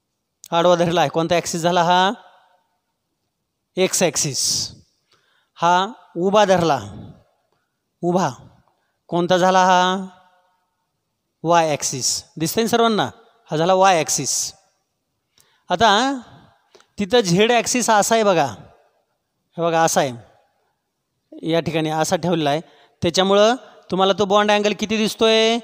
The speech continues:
पंचेचाळीस. असा आहे तो. असा असल्यामुळं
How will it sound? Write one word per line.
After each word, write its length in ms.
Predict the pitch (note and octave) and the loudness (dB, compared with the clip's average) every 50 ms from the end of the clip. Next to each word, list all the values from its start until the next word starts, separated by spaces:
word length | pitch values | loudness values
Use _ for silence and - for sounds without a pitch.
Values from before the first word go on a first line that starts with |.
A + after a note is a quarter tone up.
| - - - _ _ _ _ - | -10 -18 -20 _ _ _ _ -2
पंचेचाळीस. 480 | A3+ A3+ - A3+ G#3 G#3 F3+ E3 D3 | -2 0 0 0 0 0 0 0 0
असा 240 | F3 F#3 E3 - A3 | 0 0 2 2 2
आहे 200 | G#3 F#3 F#3+ E3+ | 2 4 2 0
तो. 180 | C#3 C#3+ A#2+ A2 - _ _ _ _ _ _ _ _ _ _ _ _ _ _ _ _ _ _ _ _ _ _ _ _ _ _ _ | -2 -4 -6 -8 -12 _ _ _ _ _ _ _ _ _ _ _ _ _ _ _ _ _ _ _ _ _ _ _ _ _ _ _
असा 240 | D#3+ D#3 D3 - F#3 | -2 -2 0 2 0
असल्यामुळं 520 | F3 - - F#3+ F#3 F3+ F3 E3+ E3+ G3 | 0 0 0 0 0 2 2 2 2 2